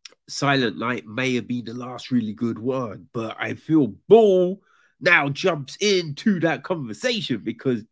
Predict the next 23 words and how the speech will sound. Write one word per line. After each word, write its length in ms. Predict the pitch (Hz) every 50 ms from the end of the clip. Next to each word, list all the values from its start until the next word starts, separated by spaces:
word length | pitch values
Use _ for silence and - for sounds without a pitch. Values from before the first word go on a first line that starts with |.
| _ -
god 280 | - 226 180 160 127 - _ _ _ -
damn 340 | 151 180 226 262 277 220 156
it, 260 | 104 82 73 73 _ _ _ _ _ _ _ _ _ _ _ _ _ _ _ _
god 320 | - 233 226 196 151 139 -
damn 240 | 190 180 160 139
it, 120 | 117 107 -
Williams 640 | 117 123 147 185 202 196 180 156 123 107 104 101 -
has 220 | 127 123 107 101 _ - -
really 640 | 113 131 165 185 175 156 127 117 107 101 90 90 87 _ _ - _ _ _ _ _ _ _ _ _ _ _ _ _ -
come 420 | - - - 175 170 151 131 123 127
with 260 | 131 127 120 - -
this 280 | 143 143 123 117 107 -
hard-boiled, 1800 | - - - - 135 143 151 156 160 170 165 143 113 104 _ _ _ _ - - 139 131 147 - - 127 117 107 95 87 80 78 73 67 - _ - - _ _ _ _ _ _ _ -
crazy, 1800 | - - - - - _ _ _ _ - 101 104 104 110 120 131 160 180 175 170 170 170 165 151 135 117 123 135 143 143 135 131 127 123 123 123 _ _ _ _ _ _ _ _ -
revenge-filled, 1900 | 117 127 120 120 120 113 104 92 95 131 139 135 127 123 117 117 113 107 - - - _ _ - 127 123 120 113 110 110 107 107 107 107 101 101 - _ -
with 140 | - 190 294
a 60 | 277
certain 420 | 254 - - 320 294 247 208 202 226
little 220 | 220 208 208 -
extra 400 | - 185 190 - - - - 143
sprinkled 640 | 135 - - - - 156 156 147 143 - - 120 107 117
in 340 | 160 175 156 131 110 110
there, 380 | 117 123 120 117 113 120 120 -